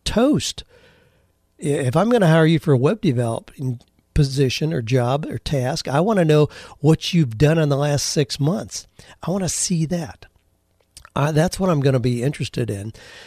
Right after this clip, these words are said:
So it's a very rapidly changing field. So that alone opens the door for you to be changing positions frequently, not unexpected at all. If you are a web developer and you go to work for a company,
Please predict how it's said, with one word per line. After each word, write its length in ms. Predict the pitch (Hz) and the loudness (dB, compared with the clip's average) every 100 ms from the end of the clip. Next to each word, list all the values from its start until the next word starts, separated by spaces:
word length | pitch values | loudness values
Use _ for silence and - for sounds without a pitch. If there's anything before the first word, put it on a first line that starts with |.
| - | -14
So 200 | - 170 | 2 4
it's 180 | 165 156 | 4 4
a 40 | 147 | 4
very 240 | 180 160 | 4 4
rapidly 460 | 147 175 160 143 131 | 4 2 2 2 0
changing 600 | - 170 185 131 131 120 | 0 2 4 4 0 -2
field. 640 | - 247 262 110 90 123 _ | -2 2 2 0 -6 -20 _
So 240 | - 156 | 2 2
that 260 | 135 151 196 | 4 4 4
alone 580 | 143 131 214 285 127 120 | 2 2 2 2 0 0
opens 340 | 143 139 139 123 | 0 0 0 0
the 60 | |
door 260 | 120 117 117 | 2 0 0
for 140 | - | -2
you 100 | 131 | 0
to 80 | 127 | 0
be 140 | 117 | -2
changing 460 | - 147 131 117 113 | -4 -2 -2 -2 -6
positions 560 | 135 120 120 - 120 - | -6 -4 -4 -4 -8 -8
frequently, 640 | - 117 117 - 147 247 | -6 -6 -6 -8 -6 -4
not 260 | 175 120 127 | -4 -2 0
unexpected 560 | 143 160 - 175 - | 0 -2 -4 -6 -2
at 140 | 175 160 | -2 0
all. 280 | 226 220 - - - - | 0 -2 -8 -18 -20 -6
If 160 | 139 151 | -2 2
you 200 | 185 226 | 4 4
are 200 | 180 180 | 4 4
a 40 | |
web 220 | 151 151 | 4 2
developer 460 | 131 123 151 247 143 | 0 -2 -2 -4 -6
and 120 | 120 | -4
you 60 | 123 | -2
go 100 | 131 | -2
to 60 | |
work 240 | 120 127 - | -2 -4 -6
for 100 | 120 | -8
a 60 | |
company, 480 | - 123 117 143 196 | -6 -6 -4 -6 -6